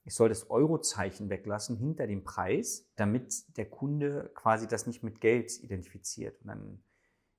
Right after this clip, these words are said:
habe ich so gesagt, "Was denkt er denn, dass es dann Erbsen sind oder was? Hier achthundert Erbsen will ich von dir." Oder? Also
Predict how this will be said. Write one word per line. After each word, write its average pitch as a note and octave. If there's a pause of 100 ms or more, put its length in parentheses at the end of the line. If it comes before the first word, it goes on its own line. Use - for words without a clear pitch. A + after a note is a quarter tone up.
(480)
habe A#2
ich A2
so A#2+
gesagt, A2
"Was G#2+
denkt E3
er A2+
denn, G2
dass G2
es G#2
dann G2 (260)
Erbsen C3+
sind F#2
oder -
was? -
Hier A#2+
achthundert -
Erbsen A2+ (200)
will G2+
ich F#2
von F#2+
dir." G2
Oder? -
Also A2+